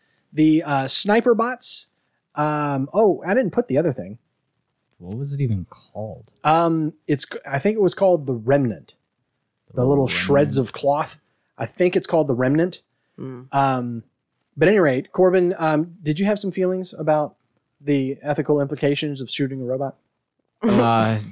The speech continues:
Speaker 2: yeah.
Speaker 1: Uh, this week's segment of Corbin Has Feelings is brought to you by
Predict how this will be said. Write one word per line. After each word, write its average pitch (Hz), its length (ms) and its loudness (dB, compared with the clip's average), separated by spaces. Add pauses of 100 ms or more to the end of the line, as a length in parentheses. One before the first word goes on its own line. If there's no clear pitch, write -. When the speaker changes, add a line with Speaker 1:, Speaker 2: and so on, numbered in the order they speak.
(100)
Speaker 2:
yeah. 117 640 -2
Speaker 1:
Uh, 170 120 2
this 240 440 -2
week's 120 320 -4
segment 107 460 -4
of 104 260 -20
Corbin 151 240 -8
Has 101 180 -10
Feelings 95 420 -12
is 131 140 -14
brought 160 220 -6
to 139 80 -6
you 107 60 -2
by 95 300 -14